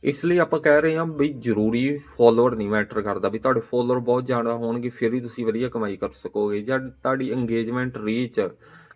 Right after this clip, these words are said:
ਮਤਲਬ ਚੰਗੀ ਹੈਗੀ ਹੈ, ਤਾਂ ਤੁਸੀਂ ਘੱਟ ਫਾਲੋਅਰ 'ਤੇ ਵੀ ਸੌ ਡਾਲਰ ਆਪਦਾ ਪੇਆਊਟ ਲੈ ਕੇ ਨਿਕਲ ਸਕਦੇ ਹੋ।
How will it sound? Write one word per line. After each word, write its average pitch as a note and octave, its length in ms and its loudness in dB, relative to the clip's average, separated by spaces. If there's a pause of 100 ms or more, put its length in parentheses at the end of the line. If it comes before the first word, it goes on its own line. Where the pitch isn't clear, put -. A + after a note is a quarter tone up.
(140)
ਮਤਲਬ C3 240 -2
ਚੰਗੀ A#2 380 -2
ਹੈਗੀ A2+ 260 -4
ਹੈ, B2+ 60 -4
ਤਾਂ A#2 140 -4
ਤੁਸੀਂ A#2+ 280 -10
ਘੱਟ B2 220 -2
ਫਾਲੋਅਰ A2+ 360 2
'ਤੇ A2+ 160 -2
ਵੀ B2+ 300 -6
ਸੌ G#2 260 -2
ਡਾਲਰ G#2 440 -2 (160)
ਆਪਦਾ A2+ 340 -2 (160)
ਪੇਆਊਟ G2+ 360 0
ਲੈ G2+ 100 0
ਕੇ G#2+ 120 -6
ਨਿਕਲ G#2+ 300 0
ਸਕਦੇ F2+ 380 -2
ਹੋ। D#2 140 -8